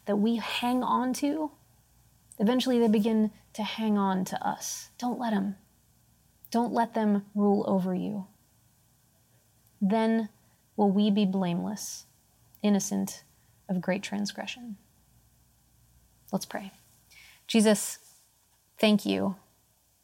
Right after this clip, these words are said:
for the gift of learning. Lord, open up our eyes to the things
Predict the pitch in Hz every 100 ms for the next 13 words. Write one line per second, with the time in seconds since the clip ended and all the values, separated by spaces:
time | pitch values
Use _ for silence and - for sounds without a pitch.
0 | _ _ _ - 214 196 202 196 196 180
1 | 180 175 170 165 - _ _ _ _ _
2 | _ _ _ _ _ _ _ _ - -
3 | - 220 202 208 - _ _ _ _ _
4 | _ _ _ _ _ _ 226 262 220 202
5 | 196 - 180 180 185 - 190 185 - 180
6 | 175 185 -